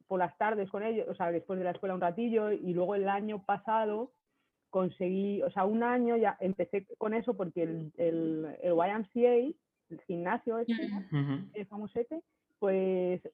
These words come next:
Speaker 1: eh, hizo como un torneo y, y, y te dejaban aplicar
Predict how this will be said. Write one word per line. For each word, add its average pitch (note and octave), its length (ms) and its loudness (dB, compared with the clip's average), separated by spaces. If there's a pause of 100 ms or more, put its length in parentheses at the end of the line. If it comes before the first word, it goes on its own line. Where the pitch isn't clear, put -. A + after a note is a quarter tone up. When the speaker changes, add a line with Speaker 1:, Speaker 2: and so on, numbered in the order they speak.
(160)
Speaker 1:
eh, F#3 480 4
hizo A3+ 180 4
como B3 160 2
un A3+ 100 2
torneo A#3+ 560 4
y, A#3+ 60 2 (120)
y, E3 720 0 (560)
y G3+ 100 -2
te F#3+ 80 2
dejaban F#3 360 2
aplicar A#3 540 2